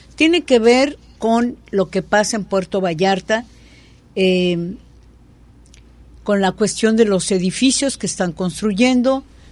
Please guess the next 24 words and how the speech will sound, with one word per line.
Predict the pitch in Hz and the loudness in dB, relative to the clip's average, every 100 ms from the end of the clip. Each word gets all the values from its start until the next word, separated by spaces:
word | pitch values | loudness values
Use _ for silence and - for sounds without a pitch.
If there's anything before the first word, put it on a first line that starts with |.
| - | -6
con | 196 190 | 0 0
la | 180 | 2
venta | 180 220 220 220 208 | 4 4 4 4 2
de | 175 | 2
patrimonio | 180 175 175 185 196 202 196 | 0 -2 -2 0 0 0 0
de | 175 | 0
las | 165 - | -2 -2
áreas | 196 185 185 175 | -2 2 0 4
verdes, | 214 233 220 233 226 - - - - - _ - | 6 6 6 2 0 -6 -12 -20 -20 -20 _ -4
eh, | 196 185 180 | 0 0 0
todas | 220 220 214 | -2 -2 -2
estas | 214 - 214 - | -6 -6 -6 -4
construcciones, | 190 156 185 156 - 214 233 240 | -6 -6 -10 -8 -6 -4 -4 -6
pero | - 190 | -4 -2
además, | 180 180 190 226 254 - - - | 0 0 0 0 -2 -4 -14 -6
eh, | 202 190 180 175 175 | 0 0 0 -2 -4
cómo | - 220 220 | -4 -2 -2
se | 202 | -6
está | - 208 | -4 -2
devastando | 208 196 175 - 202 208 214 220 - | -2 -2 -4 -4 -4 -2 -2 -4 -6
el | 190 180 | -6 -4
río | 202 196 | 0 2
Ameca. | 196 208 214 226 226 - | 2 -2 -2 -4 -4 -2
Hoy, | 202 214 254 | 2 2 0